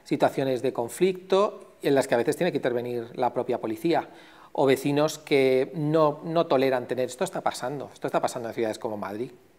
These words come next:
que no toleran tener vecinos L G T B I y buscan cualquier excusa para provocar un incidente en los que también tiene que acudir la policía, en donde, eh, bueno, pues se abre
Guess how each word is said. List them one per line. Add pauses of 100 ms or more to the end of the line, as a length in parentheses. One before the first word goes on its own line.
(260)
que
no
toleran
tener
vecinos
L
G
T
B
I (600)
y
buscan
cualquier
excusa
para
provocar
un
incidente (280)
en
los
que
también
tiene
que
acudir
la
policía,
en
donde, (420)
eh,
bueno,
pues
se
abre